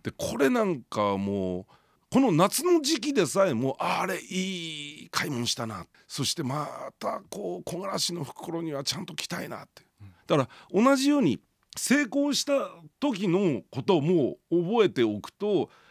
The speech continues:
Speaker 1: あれをまた味わいたい。じゃあ、なんであれが成功したのかっていうことを、
Speaker 2: うん。
Speaker 1: あの、認識しとくといいんじゃないかな、なんて。
Speaker 2: そうですね。
Speaker 1: 一番成功した買い物何？
Speaker 2: スーツですかね、やっぱり。
Speaker 1: あ、スーツ。
Speaker 2: うん、やっぱり、あの、
Speaker 1: おー。
Speaker 2: 仕立ててもらったんですけど、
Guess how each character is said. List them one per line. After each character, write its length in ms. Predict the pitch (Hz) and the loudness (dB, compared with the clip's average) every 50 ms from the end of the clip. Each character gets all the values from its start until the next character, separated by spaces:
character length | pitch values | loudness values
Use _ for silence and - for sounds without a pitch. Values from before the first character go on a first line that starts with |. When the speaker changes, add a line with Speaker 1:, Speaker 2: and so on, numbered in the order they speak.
| _ _ | _ _
Speaker 1:
あ 160 | - - 220 214 | -6 -4 -2 0
れ 100 | 240 277 | 2 2
を 140 | 285 285 | 4 4
ま 120 | 269 247 233 | 4 2 2
た 160 | - 226 214 | 2 2 2
味 200 | 208 165 165 190 | 2 0 0 0
わ 100 | 185 175 | 0 0
い 60 | 165 | 0
た 120 | - 120 110 | -2 -4 -4
い。 100 | - - _ 135 | -4 -8 _ -6
じ 120 | 147 233 | -4 -2
ゃ 20 | 226 | 0
あ、 40 | 220 | 0
な 200 | 269 427 453 349 | 0 2 2 4
ん 80 | 370 | 4
で 80 | 330 226 | 6 6
あ 20 | |
れ 80 | 160 156 | 6 4
が 100 | 120 113 | 2 2
成 180 | - - 110 104 | 0 0 -2 -4
功 180 | 95 - 113 | -2 -4 -4
し 100 | 101 - | -4 -4
た 100 | - 104 | -4 -4
の 100 | 90 82 | -6 -8
か 100 | - 71 | -10 -12
っ 340 | 71 _ _ _ _ - 107 101 98 | -18 _ _ _ _ -20 -20 -14 -8
て 60 | 104 | -4
い 100 | 110 95 | -2 -2
う 60 | 92 - | -2 -2
こ 120 | - - | -4 -6
と 80 | - 87 | -6 -8
を、 40 | 82 | -8
Speaker 2:
う 20 | |
ん。 60 | 85 85 - _ _ - - _ - | -10 -14 -20 _ _ -20 -20 _ -10
Speaker 1:
あ 140 | - 87 | -8 -6
の、 240 | 87 87 87 82 82 | -6 -6 -6 -6 -6
認 180 | 85 87 87 82 | -4 -4 -4 -4
識 260 | 78 - - - - | -6 -8 -8 -8 -8
し 60 | - | -8
と 120 | - - 78 | -8 -8 -10
く 60 | - | -8
と 120 | - 92 | -6 -6
い 80 | 85 80 | -6 -6
い 40 | 82 | -6
ん 40 | |
じ 100 | 76 67 | -8 -10
ゃ 60 | 71 69 | -10 -12
な 100 | 65 64 | -14 -16
い 60 | 64 | -18
か 60 | - | -20
な、 80 | 65 65 | -20 -20
な 40 | |
ん 40 | 64 - _ _ - - | -20 -20 _ _ -20 -20
て。 120 | _ - - _ | _ -20 -20 _
Speaker 2:
そ 360 | - - - - 113 123 123 | -18 -16 -12 -10 -10 -10 -8
う 20 | 110 | -10
で 100 | 104 90 | -12 -12
す 160 | - - - | -14 -18 -20
ね。 400 | - - - 87 95 107 113 120 | -20 -20 -18 -14 -10 -8 -4 -2
Speaker 1:
一 180 | 127 - - 254 | 0 0 2 2
番 180 | 277 269 233 | 2 2 0
成 220 | - - 220 220 208 - | 0 0 0 -2 -2 -2
功 140 | 190 196 190 | -4 -4 -4
し 100 | - - | -4 -4
た 120 | - - | -6 -8
買 180 | - - 143 139 | -6 -4 -2 -2
い 20 | |
物 140 | 123 101 78 | -2 -4 -6
何？ 180 | 78 73 73 73 _ _ _ _ _ _ _ _ | -8 -10 -12 -14 _ _ _ _ _ _ _ _
Speaker 2:
ス 180 | _ - - 202 | _ -10 -8 -8
ー 60 | 196 | -8
ツ 120 | - - 98 | -6 -8 -10
で 60 | 87 | -10
す 100 | - - | -10 -10
か 80 | - | -10
ね、 60 | 104 92 | -12 -12
や 60 | 82 | -12
っ 20 | |
ぱ 140 | - - 85 | -12 -12 -12
り。 100 | 78 - - _ _ - | -12 -14 -18 _ _ 0
Speaker 1:
あ、 80 | 104 | 2
ス 140 | - - - | 4 4 6
ー 140 | 247 196 - | 4 4 2
ツ。 120 | - - | 2 0
Speaker 2:
う 40 | - | 0
ん、 60 | - | 2
や 60 | 233 240 | 2 4
っ 20 | 226 | 4
ぱ 80 | 208 | 6
り、 60 | 175 | 6
あ 100 | 160 151 | 6 6
の、 100 | 143 139 | 6 4
Speaker 1:
お 300 | 135 127 120 110 104 104 | 2 2 0 -2 -4 -6
ー。 40 | 95 - _ _ - | -8 -12 _ _ -14
Speaker 2:
仕 120 | - - | -8 -4
立 200 | - 185 160 156 | -4 -4 -2 -2
て 20 | 127 | -4
て 80 | 113 | -4
も 140 | 98 98 101 | -4 -2 -4
ら 80 | 104 101 | -4 -6
っ 80 | - | -6
た 100 | - 110 | -6 -8
ん 60 | 101 | -8
で 80 | 90 85 | -8 -10
す 100 | 82 - | -12 -12
け 80 | 101 101 | -8 -6
ど、 260 | 110 107 98 87 | -4 -4 -4 -6